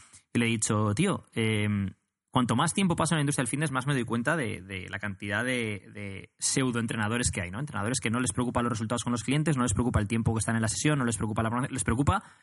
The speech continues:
los likes de Instagram y les preocupa su propio ego y les preocupa más su propio entreno que el, que los resultados de sus clientes y, bueno, una serie de cosas, ¿no?". Y entonces, em, le he dicho en un momento dado, le he dicho, "Tío, tú, es que tú eres de, de una raza rara,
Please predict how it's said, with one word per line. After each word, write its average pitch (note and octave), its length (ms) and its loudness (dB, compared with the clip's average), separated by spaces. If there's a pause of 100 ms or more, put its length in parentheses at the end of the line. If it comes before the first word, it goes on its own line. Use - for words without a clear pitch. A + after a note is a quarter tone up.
(240)
los A2+ 220 2
likes A#2+ 200 2
de C#3 60 4
Instagram F3+ 500 2 (460)
y A#2+ 60 2
les A2 160 2
preocupa C3 520 2
su - 180 2
propio C3+ 360 2
ego A3 420 2
y C3+ 120 0
les A2+ 100 -2
preocupa C3+ 320 2
más D#3 160 2
su B2+ 180 2
propio C#3 280 2
entreno C3+ 580 0 (160)
que B2 160 2
el, A#2 160 -2
que B2 100 2
los A#2 140 2
resultados A#2 380 0
de C3+ 40 2
sus B2 160 -2
clientes G#3+ 680 2
y, A#2+ 80 0
bueno, G2+ 280 -4
una B2+ 140 0
serie A#2+ 180 2
de G2+ 60 -2
cosas, - 200 -8
¿no?". C3+ 120 2 (500)
Y B2+ 120 2
entonces, D3 480 2
em, A#2+ 800 0 (120)
le C3+ 120 4
he - 20 4
dicho D3+ 180 2
en E3 60 4
un D#3 60 4
momento D3 200 4
dado, C#3+ 140 4
le C3 60 2
he - 20 0
dicho, A#2 120 -2
"Tío, E3 200 2
tú, D#3+ 340 2
es - 80 -6
que F3+ 80 4
tú F#3 140 2
eres F#3+ 160 2
de, B2 480 0
de A#2+ 160 0
una C#3 500 2
raza C3+ 380 2
rara, C3 400 0